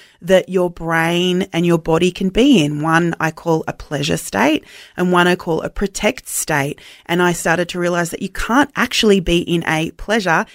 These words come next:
and a protect state. Your brain can't do both at the same time. So I was like, "Oh,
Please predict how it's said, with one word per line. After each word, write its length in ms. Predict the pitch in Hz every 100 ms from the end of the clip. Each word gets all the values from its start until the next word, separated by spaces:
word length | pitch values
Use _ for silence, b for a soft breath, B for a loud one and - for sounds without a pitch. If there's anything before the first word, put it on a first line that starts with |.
| b b
and 160 | 185 180
a 80 |
protect 480 | 175 185 - 254 277
state. 400 | - - 156 190
Your 120 | 175
brain 400 | 175 190 202 262
can't 500 | 254 - 240 262 -
do 340 | - 240 180 214 b b _
both 300 | 214 190 196
at 80 | -
the 80 | 190
same 280 | 208 202
time. 420 | 208 262 311 190 165
So 120 | 208
I 20 |
was 140 | 208 214
like, 280 | 214 - - b b _
"Oh, 160 | -